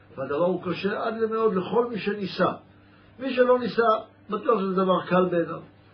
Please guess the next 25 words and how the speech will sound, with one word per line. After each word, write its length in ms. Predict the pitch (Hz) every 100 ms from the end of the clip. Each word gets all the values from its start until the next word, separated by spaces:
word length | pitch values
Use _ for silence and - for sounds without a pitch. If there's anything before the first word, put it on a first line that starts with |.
| _ _ -
קל 180 | - 220
לו 120 | 254
להבין, 440 | 247 226 196 226 208
אני 140 | 202
לא 120 | 214
צריך, 520 | - 196 202 190 - - - - _ -
לא 100 | 185
הוא 200 | 214 220
מכעיס 360 | 214 170 190 190
אותי, 180 | 185 202
אלא 160 | 196
אני 180 | 185 185
כועס 300 | 196 190 -
ממנו, 540 | 185 175 190 180 170 - - - - - -
לא 80 | 196
הוא 160 | 220
מבייש 420 | 214 190 202 185
אותי, 140 | 180 202
אלא 160 | 196
אני 120 | 180 190
מתבייש 500 | 190 165 190 180 180
ממנו. 420 | 185 185 180 170 - - -
קל 200 | - 254
להבין 480 | 247 196 151 143 113
זה. 60 | 104